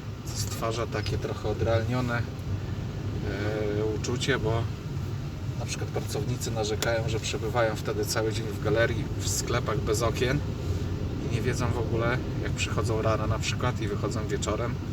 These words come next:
są bardzo zdziwieni, że na przykład spadł śnieg albo deszcz, bo oni nie wiedzieli, siedzieli w środku i, i tyle, nie? A tutaj trochę udało się właśnie dużo przeszkleń porobić,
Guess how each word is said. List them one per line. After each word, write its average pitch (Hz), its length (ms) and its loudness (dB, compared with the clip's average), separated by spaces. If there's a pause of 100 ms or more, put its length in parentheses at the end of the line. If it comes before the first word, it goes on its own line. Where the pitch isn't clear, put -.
(320)
są - 200 -2
bardzo 107 280 0
zdziwieni, 127 440 2
że 92 120 -2
na 95 80 -2
przykład - 280 -2
spadł - 400 -2 (280)
śnieg - 680 2
albo 101 260 0 (100)
deszcz, 131 400 2 (520)
bo 117 100 -2
oni 139 160 0
nie 170 120 0
wiedzieli, 165 400 0
siedzieli 98 420 0
w - 60 -2
środku - 520 -2
i, - 140 -2 (340)
i - 20 -2 (100)
tyle, 92 280 0
nie? - 140 -2 (2000)
A 147 80 0
tutaj - 380 -4
trochę - 340 -4
udało 95 360 -4
się 92 160 -4
właśnie 92 400 -4
dużo - 320 -4
przeszkleń - 380 0 (100)
porobić, 98 540 -2